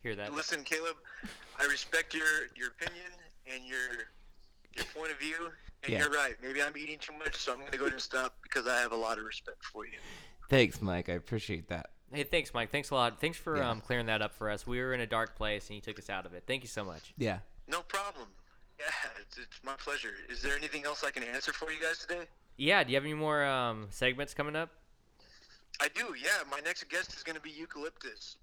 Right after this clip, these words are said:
Speaker 3: Oh, very cool.
Speaker 1: Very cool.
Speaker 3: Yeah.
Speaker 2: Yeah.
Speaker 3: Mike Talks the Plant. We're all super excited.
Speaker 1: Okay, cool. We'll, um,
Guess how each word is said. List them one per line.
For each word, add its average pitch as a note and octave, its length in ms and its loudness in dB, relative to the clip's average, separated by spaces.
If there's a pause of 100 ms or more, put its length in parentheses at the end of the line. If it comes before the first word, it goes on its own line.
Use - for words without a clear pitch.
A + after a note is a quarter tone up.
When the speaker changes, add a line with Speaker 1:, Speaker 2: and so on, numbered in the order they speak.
(100)
Speaker 3:
Oh, C3+ 420 12
very C3+ 320 6
cool. F2 460 -4
Speaker 1:
Very A#2+ 220 2
cool. G#2 340 -4 (100)
Speaker 3:
Yeah. F#2+ 320 0 (200)
Speaker 2:
Yeah. C3+ 260 0 (220)
Speaker 3:
Mike G#2+ 260 0
Talks A2 280 -2
the G#2+ 60 -4
Plant. G2+ 380 -2 (180)
We're F#2 300 -2 (160)
all G2+ 300 2
super A2 440 0
excited. F#2 680 0
Speaker 1:
Okay, D#3 260 4
cool. C#3 300 2
We'll, D3+ 300 6
um, D3+ 480 4